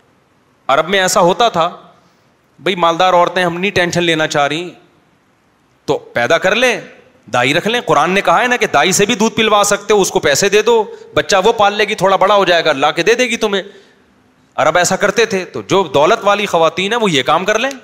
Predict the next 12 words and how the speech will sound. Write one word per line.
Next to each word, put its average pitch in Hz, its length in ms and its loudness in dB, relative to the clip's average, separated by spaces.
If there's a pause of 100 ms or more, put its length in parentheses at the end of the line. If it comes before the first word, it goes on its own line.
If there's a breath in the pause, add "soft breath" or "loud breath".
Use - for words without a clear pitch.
(480)
نسل 160 280 0
مت 262 200 0
روکیں، 175 360 2
نسل 147 300 -2
سے 220 120 2
آپ 190 180 0
کا 226 80 2
بیڑا 202 200 0
غرق 180 220 2
ہو 160 60 2
جائے 120 240 2
گا۔ 95 160 -6